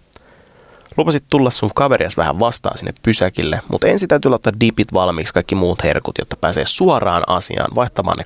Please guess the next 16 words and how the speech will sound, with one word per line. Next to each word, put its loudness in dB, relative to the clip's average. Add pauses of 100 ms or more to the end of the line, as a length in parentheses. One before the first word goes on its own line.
kuulumiset 4
face -2
to -4
face 2 (320)
ja 2
mättämään. -2
Ja 0
totta -2
kai 0
ehkä 0
siinä 4
taustalla 0
voi -2
pyöriä 2
joku -4
hömppäleffakin. -4